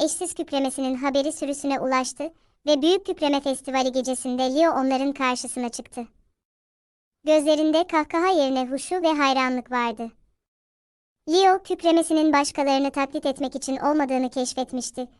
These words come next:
Bu, savananın engin, çeşitli güzelliğiyle olan bağlantısının bir yansımasıydı.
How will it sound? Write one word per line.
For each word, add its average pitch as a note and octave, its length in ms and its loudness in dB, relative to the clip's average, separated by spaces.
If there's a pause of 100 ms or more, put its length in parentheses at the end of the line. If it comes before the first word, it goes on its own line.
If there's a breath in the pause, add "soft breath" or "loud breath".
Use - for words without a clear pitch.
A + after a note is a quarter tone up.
(180)
Bu, G4 240 2
savananın D4 500 2
engin, C4+ 460 0 (160 soft breath)
çeşitli D#4+ 420 -2
güzelliğiyle C#4 640 4
olan C4 260 2
bağlantısının B3+ 720 0
bir B3+ 60 2
yansımasıydı. A#3+ 840 -2